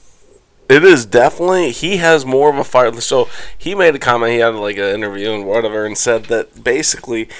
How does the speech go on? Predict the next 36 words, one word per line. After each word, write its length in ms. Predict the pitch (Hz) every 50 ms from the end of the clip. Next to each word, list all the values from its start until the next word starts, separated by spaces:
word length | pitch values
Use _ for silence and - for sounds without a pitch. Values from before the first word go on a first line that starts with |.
| - - -
he 180 | - - 139 139
never 380 | 131 131 139 143 156 147 143
used 380 | 131 117 120 131 143 147 - -
to 40 | -
like 300 | 113 113 113 127 127 -
to 80 | - 117
show 320 | - - - 123 120 120
emotion 640 | 117 110 107 107 104 104 101 - - 104 101 101 95 -
prior 420 | - - - 110 107 107 107 104
to 80 | 101 95
this 320 | 95 95 95 - - -
year, 260 | 104 98 90 85 - - - - - - - - - - -
mainly 320 | - 113 123 135 139 139
because 320 | 127 120 110 - 117 113 107
he 80 | 110
felt 240 | 104 - 113 107 92
like 160 | 104 110 104
it's 220 | 101 95 - - -
disrespect 880 | - 113 - - - - - - - - - - 113 107 98 98 -
for 160 | - - 107
the 120 | 98 101 90
opponent. 440 | 90 - - 143 143 127 104 - - _ _ -
Like, 320 | 90 104 98 98 - _
like 280 | 69 92 107 107 104 -
you 120 | 113 117
get 120 | 113 120 120
overly 420 | 117 120 120 117 120 117 110 107
excited 680 | 101 - - - 123 113 110 113 113 113 113 113 110 113
or, 220 | 107 101 98 98 - - - - - -
or 260 | - 104 104 104 98 90
blah, 340 | - - 127 123 117 107
blah, 0 |
blah. 360 | 101 - 120 127 135 131 120 117
Basically, 580 | 110 113 117 113 110 - - - 117 110 107
you're, 160 | 104 107 107
like, 340 | 104 104 101 98 - - -